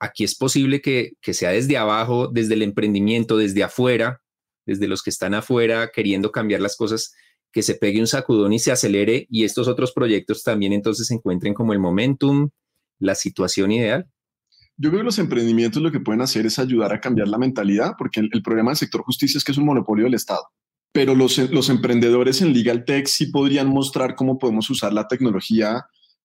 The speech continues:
Speaker 2: para hacer que los servicios legales sean mucho más sencillos y mucho más asequibles. Entonces, si me permite, me voy a echar una cuña mía sin, sin pena.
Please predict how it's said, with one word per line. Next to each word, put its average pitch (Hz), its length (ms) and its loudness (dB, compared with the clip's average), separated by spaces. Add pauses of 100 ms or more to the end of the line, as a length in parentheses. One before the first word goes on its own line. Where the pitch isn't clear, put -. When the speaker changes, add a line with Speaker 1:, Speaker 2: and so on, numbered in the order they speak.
(200)
Speaker 2:
para 113 520 0 (100)
hacer 120 420 0
que 139 80 0
los 156 140 2
servicios 110 400 0
legales 107 380 0
sean 117 220 2
mucho 123 260 2
más 123 180 0
sencillos 127 560 2
y 120 40 2
mucho 104 260 0
más 110 340 -2
asequibles. - 880 -4 (500)
Entonces, 120 320 -4
si 135 80 2
me 127 100 4
permite, 120 400 2
me 151 60 4
voy 156 60 2
a 127 40 0
echar 120 180 0
una 127 180 0
cuña 131 220 2
mía 131 400 2
sin, 110 500 0
sin 110 280 0
pena. 107 280 -2